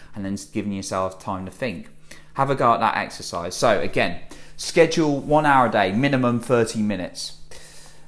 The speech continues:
to go for a walk, sit there or move, move about and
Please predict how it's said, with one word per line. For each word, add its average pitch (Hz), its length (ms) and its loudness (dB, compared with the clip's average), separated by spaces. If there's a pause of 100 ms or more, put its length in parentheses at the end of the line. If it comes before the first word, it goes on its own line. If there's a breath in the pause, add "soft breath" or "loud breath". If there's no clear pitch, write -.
(260 loud breath)
to - 80 -6
go 110 300 2
for 104 200 -6
a 98 60 -2
walk, 165 500 6
sit - 240 -2
there 117 380 4
or 98 240 0
move, 117 640 2 (680)
move 110 280 0
about 92 380 -2 (320)
and 101 520 -2